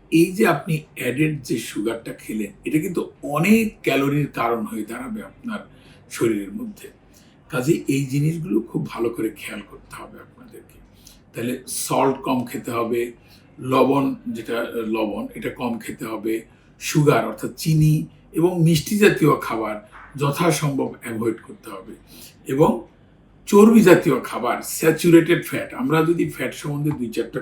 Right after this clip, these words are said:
কথা বলি, ফ্যাটটা হলো স্যাচুরেটেড ফ্যাট, আনস্যাচুরেটেড ফ্যাট।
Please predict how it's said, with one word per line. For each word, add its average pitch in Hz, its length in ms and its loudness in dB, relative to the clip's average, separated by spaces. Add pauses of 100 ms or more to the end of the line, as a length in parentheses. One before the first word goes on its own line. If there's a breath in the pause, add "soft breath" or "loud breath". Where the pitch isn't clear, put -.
কথা 151 200 -10
বলি, 104 320 -2 (720 soft breath)
ফ্যাটটা 147 380 0
হলো 175 160 4 (160)
স্যাচুরেটেড 151 680 0 (100)
ফ্যাট, 240 220 -2 (160)
আনস্যাচুরেটেড - 960 -6
ফ্যাট। - 180 -20